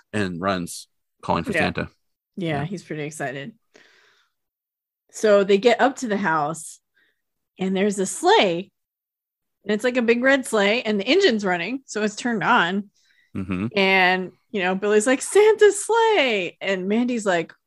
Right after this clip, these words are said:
Speaker 2: "Or it could belong to a rogue Eskimo." And <laughs> Grimm's like, "Well, this is weird. Why would Santa," and Mandy's like,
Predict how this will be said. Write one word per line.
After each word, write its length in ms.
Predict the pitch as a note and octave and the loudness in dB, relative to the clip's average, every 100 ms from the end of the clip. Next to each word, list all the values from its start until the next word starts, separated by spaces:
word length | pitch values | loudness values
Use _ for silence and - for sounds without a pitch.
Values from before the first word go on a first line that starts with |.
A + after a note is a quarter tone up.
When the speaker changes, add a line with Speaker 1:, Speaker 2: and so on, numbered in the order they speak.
| - | -4
Speaker 2:
"Or 180 | F#3+ F#3 | 0 0
it 100 | - | -2
could 200 | - D#3+ | -6 -6
belong 360 | D3+ D3+ D3+ D#3 | -6 -6 -6 -8
to 180 | D3 | -8
a 40 | C#3 | -8
rogue 360 | E3+ D#3 C#3+ | -6 -6 -4
Eskimo." 800 | C#3 D3 D3+ - C#3+ C3+ D2 D#2 A3+ _ _ _ _ _ _ _ _ _ | -6 -8 -8 -10 -10 -10 -12 -16 -18 _ _ _ _ _ _ _ _ _
And 680 | F3 E3 D3+ C#3+ D3+ D3+ - - | -4 -2 0 -2 -4 -8 -8 -4
<laughs> 1500 | D#3+ - - - - - A#4 - A#4+ - _ - - _ | -4 -4 -8 -6 -8 -2 -4 -2 -6 -6 _ -20 -20 _
Grimm's 280 | - A3+ A3 | -2 0 2
like, 280 | G3+ F#3 - | 2 0 2
"Well, 200 | F4 B3+ | 4 4
this 200 | B3+ D4+ | 4 0
is 160 | D4+ A3+ | -4 -4
weird. 480 | A3+ A3+ E3+ C3+ - _ _ _ _ | 0 2 2 -2 -10 _ _ _ _
Why 240 | - A3 E4+ | 0 4 4
would 180 | C#4+ D4+ | 2 -2
Santa," 800 | - C#4+ D4+ D4 F#3 F3 G3 B3 _ _ | 0 2 2 2 4 4 2 -2 _ _
and 140 | F3+ | -8
Mandy's 320 | F3 F3 F3 E3+ | -4 -4 -4 -6
like, 180 | E3+ | -6